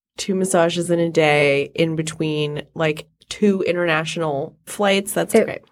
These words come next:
Speaker 2: Amazing, right?
Speaker 1: Yeah.
Speaker 2: Like, that never happens. So that
Speaker 1: Combining
Speaker 2: was
Speaker 1: work and pleasure.
Speaker 2: Yeah.
Speaker 1: And Olaplex, I, I do wanna mention just because it's such a, like, amazing product. Um, and I feel like there's probably so many people out in the world who are coloring their hair who've never heard of it.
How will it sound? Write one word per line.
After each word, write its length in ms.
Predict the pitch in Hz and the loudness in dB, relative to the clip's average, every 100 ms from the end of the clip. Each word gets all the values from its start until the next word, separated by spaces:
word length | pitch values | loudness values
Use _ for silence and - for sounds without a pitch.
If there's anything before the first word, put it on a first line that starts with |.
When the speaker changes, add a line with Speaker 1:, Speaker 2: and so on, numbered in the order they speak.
| _ - | _ 2
Speaker 2:
Amazing, 640 | 285 294 392 587 - 196 | 6 6 6 4 4 6
right? 280 | 202 208 311 480 | 6 6 6 4
Speaker 1:
Yeah. 320 | 180 151 175 - | 0 -4 -6 -2
Speaker 2:
Like, 140 | 208 | 0
that 180 | 208 185 | 2 2
never 220 | 208 277 | 2 0
happens. 440 | 208 - - - - - - _ _ _ _ - | -2 -4 -8 -14 -16 -20 -20 _ _ _ _ -8
So 80 | - | 0
that 60 | 214 | 4
Speaker 1:
Combining 320 | 202 214 214 | 4 4 4
Speaker 2:
was 60 | 214 | 4
Speaker 1:
work 200 | 190 190 | 4 2
and 140 | 190 | -6
pleasure. 580 | - 165 160 - 160 175 - - _ _ _ | -8 -10 -8 -8 -10 -10 -18 -20 _ _ _
Speaker 2:
Yeah. 360 | 262 190 - 254 _ _ _ - | 0 0 -2 -10 _ _ _ 0
Speaker 1:
And 140 | 202 | 2
Olaplex, 600 | 196 214 214 208 165 160 | 4 6 4 2 -4 -2
I, 180 | 165 170 - - | -2 -2 -4 -2
I 40 | 175 | 0
do 200 | 170 180 | 2 4
wanna 200 | 170 160 | 4 2
mention 520 | 151 147 156 143 147 | 2 0 0 -2 0
just 240 | 156 156 | -2 -2
because 300 | 156 - 156 | -4 0 0
it's 180 | 151 151 | 0 -2
such 300 | - 175 175 | 2 2 4
a, 120 | 151 | 0
like, 340 | 139 127 123 - | 2 -2 -4 -4
amazing 580 | 156 160 156 151 156 143 | -2 2 2 2 0 -4
product. 760 | 151 151 139 110 90 - - - _ - | -2 0 0 0 -4 -6 -12 -18 _ 0
Um, 640 | 175 160 151 143 139 - - | 2 2 0 -2 -8 -8 0
and 100 | 175 | 2
I 80 | 165 | 2
feel 240 | - 175 | 4 4
like 200 | 165 156 | 4 2
there's 200 | 156 151 | 0 -2
probably 460 | - 180 170 165 156 | -2 0 2 2 0
so 260 | - 185 | 2 2
many 220 | 180 170 | 2 0
people 320 | 165 175 170 156 | -2 -2 0 -2
out 80 | |
in 80 | 147 | -2
the 60 | 160 | -2
world 200 | 156 156 | -4 -2
who 60 | |
are 80 | 156 | -6
coloring 340 | 156 160 156 151 | -6 -4 -4 -4
their 140 | 147 | -6
hair 200 | 156 151 | -6 -6
who've 280 | 151 156 156 | -6 -8 -6
never 380 | 156 147 143 147 | -8 -6 -6 -6
heard 220 | 143 143 | -6 -6
of 120 | 170 | -2
it. 340 | 202 208 214 | 2 4 4